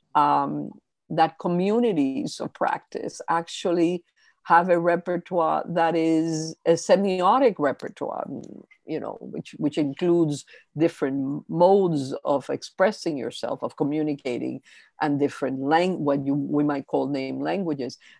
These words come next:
And that repertoire is a lot, uh, a lot more complex and a lot larger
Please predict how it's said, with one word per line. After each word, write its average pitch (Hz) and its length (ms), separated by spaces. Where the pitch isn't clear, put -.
And 156 180
that 180 180
repertoire 165 880
is 151 220
a 147 80
lot, 165 480
uh, 147 440
a 147 140
lot 175 580
more 156 720
complex 185 640
and 151 100
a 139 60
lot 156 420
larger 147 1000